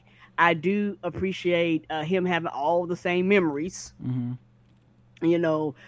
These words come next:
Speaker 1: so you go, "Oh, okay, this is literally the same person."
Speaker 2: Mm-hmm.
Speaker 1: You know, so basically, they're, I mean, their body is somewhere, but basically they're dead, you know. Uh, no, no, no, they are dead, right, right, because, uh, uh, uh,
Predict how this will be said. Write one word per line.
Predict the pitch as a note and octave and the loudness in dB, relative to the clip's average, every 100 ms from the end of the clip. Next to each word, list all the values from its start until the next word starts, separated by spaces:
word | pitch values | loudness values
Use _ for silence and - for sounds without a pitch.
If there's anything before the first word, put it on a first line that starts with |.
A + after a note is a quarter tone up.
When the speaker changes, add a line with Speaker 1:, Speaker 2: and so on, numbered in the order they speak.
| - | -20
Speaker 1:
so | - G3+ C4+ | 4 8 8
you | G3 A3+ | 6 2
go, | F3 C#3+ | 0 2
"Oh, | B3+ C#4+ D4 | 2 4 2
okay, | F#3+ E3+ | 2 0
this | B3 - | -2 -6
is | D#3 | -8
literally | C3+ C#3+ E3+ A3+ C4+ A#3 A#3 F#3+ - _ _ | -10 -14 -12 -10 -8 -4 -4 -6 -10 _ _
the | F#3+ F#3 | -2 0
same | F3+ E3+ E3+ E3 | 0 0 0 0
person." | - D#3+ C#3 - G2 - _ - | -4 -6 -8 -10 -18 -18 _ -10
Speaker 2:
Mm-hmm. | A#2+ A#2+ | -8 0
Speaker 1:
You | E3+ F3 | 2 4
know, | E3 D#3 D3+ D3+ | 4 2 0 -2
so | - D#3+ | -2 0
basically, | E3+ G#3 G#3 F#3 E3+ D#3+ D3 - - - - | 2 2 0 -4 -2 -2 -2 -10 -20 -20 -4
they're, | F3 F3 C#3+ _ - | -2 -2 -4 _ -6
I | F3+ | -4
mean, | F3+ F3+ | -2 0
their | F#3 | -2
body | D3 D3+ G3 A#3+ | 0 2 2 2
is | B3+ | -4
somewhere, | - C4+ C4+ C#4 C4 | -4 -4 -2 -2 -2
but | F3+ - - | -4 -8 2
basically | F#3+ F3+ D#3+ D#3 | 2 2 -2 -2
they're | D#3 | 0
dead, | C#3+ C3+ C#3+ D#3+ - - _ _ _ - | 0 0 0 0 -2 -20 _ _ _ -2
you | D#3+ | 0
know. | D#3 D3+ D3 C#3+ C#3+ - _ _ | 2 0 -2 -4 -6 -12 _ _
Uh, | D3+ D#3 | 0 4
no, | C4+ | 6
no, | F#4+ F#4+ | 6 6
no, | F4 F4 | 4 2
they | B3+ C#4 | 4 6
are | F4 | 6
dead, | C#4 G3+ D#3+ D3+ | 4 4 4 4
right, | G#3+ D#3 | 4 4
right, | D#3 A3+ D3 | 2 2 2
because, | E3+ F#3+ D#3 | -2 -2 0
uh, | |
uh, | E3+ E3 B2 E3 D#3 D#3+ | 2 2 2 0 0 0
uh, | E3 D#3 C#3 | 0 0 -2